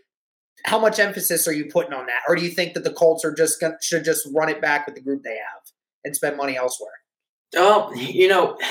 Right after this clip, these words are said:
Speaker 2: when it comes to what they should do and what they'll actually do, it's always a little bit different.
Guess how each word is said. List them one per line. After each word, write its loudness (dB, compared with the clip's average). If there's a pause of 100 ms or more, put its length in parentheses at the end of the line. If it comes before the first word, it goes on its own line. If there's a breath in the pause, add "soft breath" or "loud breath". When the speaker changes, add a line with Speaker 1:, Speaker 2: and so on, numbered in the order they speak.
(280 loud breath)
Speaker 2:
when 4
it 0
comes 2
to 6
what 8
they 8
should 2
do 6
and 6
what 4
they'll 2
actually 4
do, 8
it's 2
always 4
a 4
little 4
bit 2
different. 0